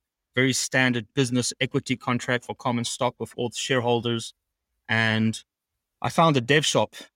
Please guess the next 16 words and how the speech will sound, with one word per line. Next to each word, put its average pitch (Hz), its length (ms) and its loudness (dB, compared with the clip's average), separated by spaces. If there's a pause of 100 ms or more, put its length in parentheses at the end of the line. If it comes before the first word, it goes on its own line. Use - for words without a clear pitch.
in 117 80 -8
South 120 200 0
Africa 151 340 0
that 110 100 0
would 98 120 -2
help 104 180 -2
me. 113 100 -2
So - 160 -2
I 113 80 0
did, 131 200 0
I 113 120 2
looked 139 220 2
at 120 60 -2
a 110 40 0
lot 113 300 2
of 110 100 -4